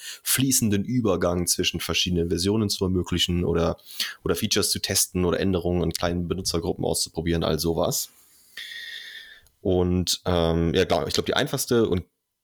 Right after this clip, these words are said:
gängigste Deployment-Strategie ist das Reckless Deployment.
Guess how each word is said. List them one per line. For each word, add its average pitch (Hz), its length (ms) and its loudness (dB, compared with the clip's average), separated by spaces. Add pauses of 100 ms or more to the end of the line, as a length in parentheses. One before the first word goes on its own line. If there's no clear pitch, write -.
gängigste 117 520 2
Deployment-Strategie 92 920 0
ist - 220 0
das - 320 -2 (160)
Reckless 87 600 2
Deployment. - 800 -2